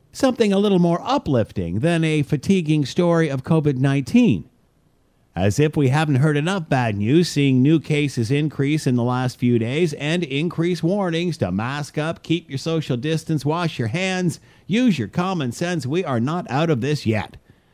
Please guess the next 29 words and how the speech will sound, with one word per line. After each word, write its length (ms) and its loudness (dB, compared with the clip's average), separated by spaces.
So 200 0
I 80 0
asked 260 -4
my 160 2
daughter 420 0
for 140 -2
something 440 -2
positive 680 -2
to 100 -2
write 220 0
about 320 -4
today. 460 -6
She 160 4
thought 320 2
about 320 2
it 100 -6
and 180 0
then 160 -2
said 260 0
with 140 -2
excitement, 640 -4
"Well, 500 -6
there 180 2
are 240 0
only 460 4
ninety-seven 800 2
days 260 2
until 300 2
Christmas." 640 0